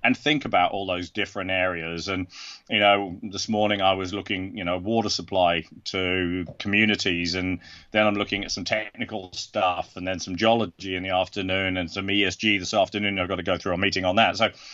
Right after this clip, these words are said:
you know, each day is, is full of variance, um, but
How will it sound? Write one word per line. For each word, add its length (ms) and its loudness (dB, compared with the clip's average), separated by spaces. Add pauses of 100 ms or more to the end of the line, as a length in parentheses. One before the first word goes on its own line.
(280)
you 100 2
know, 180 4 (420)
each 260 -4
day 280 4
is, 220 -6
is 160 -10
full 240 -6
of 60 -12
variance, 580 -4
um, 500 -2
but 220 4